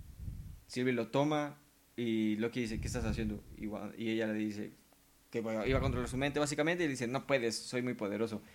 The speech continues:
Que es exactamente lo mismo que ocurrió en Era de Ultron cuando la bruja intenta controlar a Thor y Thor dice, "La bruja intentó controlar mi mente. Afortunadamente no puede porque soy poderoso". Y en ese momento entra a la ilusión.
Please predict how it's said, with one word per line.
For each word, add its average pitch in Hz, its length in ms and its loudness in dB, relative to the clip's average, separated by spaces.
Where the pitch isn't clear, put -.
Que 220 80 8
es 240 120 10
exactamente 196 560 6
lo 156 140 2
mismo 151 300 0
que 135 100 -2
ocurrió 120 560 -2
en 117 400 12
Era 131 200 6
de 135 80 4
Ultron 147 400 2
cuando 110 760 2
la 117 100 0
bruja 123 280 0
intenta 117 260 -4
controlar 107 400 -2
a 110 60 -2
Thor 151 220 4
y 123 40 0
Thor 113 160 0
dice, 110 180 -2
"La 110 100 0
bruja 139 200 0
intentó 113 240 0
controlar 110 260 -2
mi 104 80 0
mente. 104 240 4
Afortunadamente 120 760 -2
no 110 80 -2
puede 104 220 -6
porque - 320 -14
soy 113 180 -4
poderoso". - 540 -6
Y 123 80 0
en 123 80 0
ese 139 100 0
momento 123 360 12
entra 120 560 12
a 110 140 6
la 104 320 2
ilusión. 107 540 0